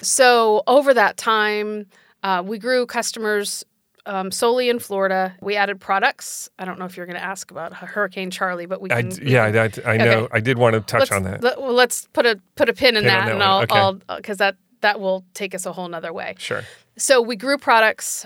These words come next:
Speaker 1: um, as the needs of the elections offices grew, as the expectations of voters grew and candidates grew. We,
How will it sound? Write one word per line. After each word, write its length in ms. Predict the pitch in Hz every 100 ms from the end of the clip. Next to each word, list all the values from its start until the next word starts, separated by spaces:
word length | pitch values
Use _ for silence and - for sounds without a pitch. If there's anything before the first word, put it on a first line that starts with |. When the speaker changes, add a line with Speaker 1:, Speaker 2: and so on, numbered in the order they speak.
| -
Speaker 1:
um, 200 | 202 202
as 340 | 220 233 247 233
the 120 | 220
needs 460 | 220 226 233 202 -
of 120 | 185
the 100 | 196
elections 500 | 185 180 - 190 185
offices 520 | 185 185 185 185 170
grew, 460 | - 180 175 165 165
as 460 | 202 208 220 208 196
the 200 | 196 196
expectations 840 | 190 214 190 - 240 - 214 190
of 120 | 175
voters 480 | 180 190 190 185 185
grew 300 | 185 185 185
and 120 | 180
candidates 560 | 185 208 196 185 185 185
grew. 300 | 190 180 180
We, 240 | 180 180